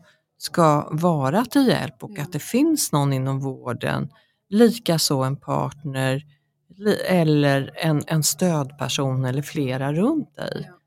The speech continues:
Speaker 1: som du kan ta tag i.
Speaker 2: Precis.
Speaker 1: Och, och, och etablera den kontakten på ett schysst sätt redan innan du har fått barn.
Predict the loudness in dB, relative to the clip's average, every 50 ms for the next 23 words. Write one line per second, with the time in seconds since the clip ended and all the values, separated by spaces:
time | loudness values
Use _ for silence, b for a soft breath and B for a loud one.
0 | _ _ _ -8 -2 0 2 2 2 2 0 0 -2 -2 -2 -2 -4 -6 -6 -6
1 | -6 -6 -6 -6 -8 -10 -10 -8 -8 -8 -10 _ _ _ _ _ _ _ _ -20
2 | -20 -20 -10 -4 -2 -2 -2 -2 -4 -6 -6 -4 2 4 4 4 4 2 0 0
3 | 0 2 2 2 2 4 4 4 4 2 2 2 2 2 2 0 0 -2 -4 -4
4 | -6 -8 -10 -8 -8 -6 -6 -4 -4 -6 -10 -10 -12 -12 -12 -8 -6 -4 -4 -4
5 | -4 -6 -8 -10 -18 _ _ _ -8 -4 -2 0 0 0 -2 -2 -4 -4 -4 -4
6 | -4 -4 -6 -8 _ -2 2 2 2 2 0 -2 -6 -6 -4 -4 -2 -2 -4 -4
7 | -6 -8 -8 -8 -8 -10 -10 -10 -14 -18 -14 -12 -12 -10 -8 -8 -10